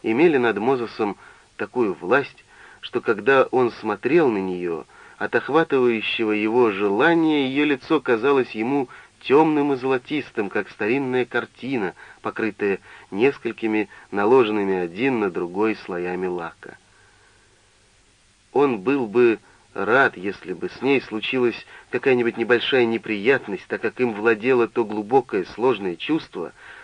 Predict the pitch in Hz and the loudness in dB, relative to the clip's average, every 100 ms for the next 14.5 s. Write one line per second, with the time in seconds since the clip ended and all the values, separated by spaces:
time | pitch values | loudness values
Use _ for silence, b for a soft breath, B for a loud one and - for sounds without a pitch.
0 | B B _ 147 147 185 165 165 135 - | B B _ 0 6 8 8 6 4 0
1 | 156 175 143 139 110 107 113 139 123 120 | -2 0 2 2 2 -2 -4 -2 -4 -2
2 | 117 113 104 135 123 113 107 95 98 151 | -2 -2 -2 0 0 -2 -4 -2 2 2
3 | 107 - 92 87 B B B B B - | 2 -2 -8 -10 B B B B B 2
4 | 208 208 196 185 160 127 170 170 160 151 | 4 6 6 6 4 6 6 6 2 2
5 | 131 127 151 139 135 B B - - - | 2 2 4 6 6 B B -6 -4 2
6 | 139 156 156 143 147 - 180 180 143 147 | 4 6 6 6 2 -2 -4 0 2 2
7 | 117 98 90 104 101 110 131 165 123 90 | 2 -2 -6 -6 -6 -4 4 4 2 -6
8 | 80 _ B B _ 104 95 92 120 95 | -10 _ B B _ -8 -2 2 2 2
9 | 104 117 104 b b b b _ - - | 2 2 0 b b b b _ -8 -8
10 | - 151 185 185 95 - 87 87 104 139 | -4 -2 2 2 2 -4 -8 -6 0 2
11 | 110 95 95 92 95 - 90 90 85 156 | 2 -2 -4 -4 -6 -8 -8 -8 2 4
12 | 143 117 110 107 - 151 120 120 B B | 6 4 2 -2 0 0 0 -8 B B
13 | B _ - 131 123 120 123 120 123 123 | B _ -2 -2 2 2 4 4 0 -2
14 | - 123 117 101 78 | -6 -10 -8 -8 -8